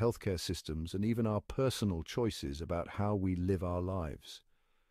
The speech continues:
Understanding the factors that influence lifespan could hold the key to healthier, longer lives. Advances in genetic research, medical technology, and lifestyle changes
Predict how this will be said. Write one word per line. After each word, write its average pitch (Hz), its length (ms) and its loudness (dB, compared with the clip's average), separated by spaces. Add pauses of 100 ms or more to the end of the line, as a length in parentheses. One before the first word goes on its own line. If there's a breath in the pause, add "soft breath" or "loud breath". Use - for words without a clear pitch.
(240)
Understanding 123 640 6
the 101 80 8
factors 104 480 8
that 92 120 0
influence 95 500 0
lifespan 85 680 -2
could 95 200 -4
hold 95 280 0
the 104 80 -2
key 101 360 0
to 80 220 -6
healthier, 87 540 -2 (180)
longer 80 400 0
lives. 67 440 -6 (280)
Advances 127 540 6
in 120 100 6
genetic 101 440 2
research, 90 580 2
medical 107 380 4
technology, 90 640 0
and 82 120 0
lifestyle 95 460 2
changes 87 440 0